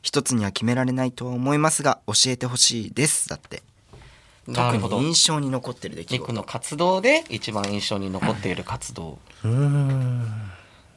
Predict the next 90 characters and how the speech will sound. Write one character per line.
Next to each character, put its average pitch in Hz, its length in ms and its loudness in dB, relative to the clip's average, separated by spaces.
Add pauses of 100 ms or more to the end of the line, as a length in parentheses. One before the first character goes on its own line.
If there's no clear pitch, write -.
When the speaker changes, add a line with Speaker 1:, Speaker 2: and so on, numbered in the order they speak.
(540)
Speaker 2:
な 107 80 -2
ん 90 40 -4
か 98 60 -8
あ - 40 -6
り 92 60 -8
ま 95 100 -4
す - 80 -12
か？ 139 200 -4
じ 104 80 -6
ゃ 90 40 -4
あ、 - 20 -4
り 101 80 -4
ょ 117 60 0
う 117 40 -8
く - 80 -8
ん 87 80 -4
か - 120 -12
ら 80 40 -12
い 73 60 -12
き - 80 -16
ま - 80 -8
し - 80 -10
ょ - 80 -16
う - 20 -16
か。 - 180 -6 (580)
Speaker 1:
ま 165 140 4
あ、 139 40 4
で 120 140 2
も、 113 260 4 (280)
め 123 100 4
っ - 20 4
ち - 120 2
ゃ - 20 4
直 160 160 2
近 156 180 0
に 151 60 4
な 147 60 0
っ - 20 -6
ち - 80 0
ゃ 113 60 4
う - 20 -14
け 92 100 -2
ど、 87 240 0 (760)
リ 101 120 2
リ 95 160 4
ー - 20 0
ベ 95 80 2
だ 87 140 0
な、 117 160 6
俺 90 120 4
は。 76 160 -6 (540)
Speaker 2:
ま 101 220 -4
あ、 - 20 -12
そ - 120 -4
う - 40 2
だ 123 60 2
ね。 131 40 4
Speaker 1:
活 - 140 2
動 131 180 8
で。 120 140 8
Speaker 2:
初 - 80 4
め - 0 -
て 104 160 -6
ね。 143 320 -4
Speaker 1:
う 117 100 6
ん、 98 240 4
や 123 100 6
っ - 20 -6
ぱ 117 120 2
ね、 101 240 2
Speaker 2:
回 98 180 -2
れ 98 80 -8
た 95 100 -12
か 87 100 -12
ら - 80 -16
ね。 - 140 -12
Speaker 1:
太 196 140 4
一 185 180 4
も 98 320 4
エ 104 60 4
ム 117 100 6
シ 123 120 6
ー - 40 0
で 92 60 2
言 87 60 0
っ - 20 -18
て - 120 -2
て - 80 -8
す - 220 2
っ 92 40 -8